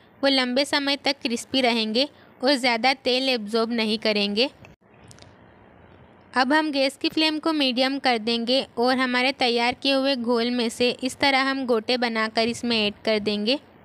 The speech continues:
देखिए, गोटे की जो एक्चुअल साइज़ है, उससे थोड़ी छोटी साइज़ के गोटे हम तेल में ऐड करेंगे, क्योंकि फ्राई होने के बाद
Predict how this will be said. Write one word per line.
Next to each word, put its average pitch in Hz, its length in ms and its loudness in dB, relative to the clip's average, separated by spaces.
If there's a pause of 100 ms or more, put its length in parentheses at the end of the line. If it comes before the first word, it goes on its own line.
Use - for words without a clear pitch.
(720)
देखिए, 285 320 2
गोटे 262 360 0
की 302 140 -2
जो 285 140 0
एक्चुअल 220 500 -2
साइज़ 226 460 -2
है, 285 120 0 (320)
उससे 277 220 0
थोड़ी 285 280 2
छोटी 269 400 0
साइज़ 262 260 0
के 285 120 0
गोटे 233 340 0
हम 262 180 0
तेल 233 280 0
में 240 180 0
ऐड 220 100 -2
करेंगे, 220 520 0 (320)
क्योंकि 262 280 0
फ्राई 254 340 2
होने 269 240 0
के 285 160 -2
बाद 233 320 0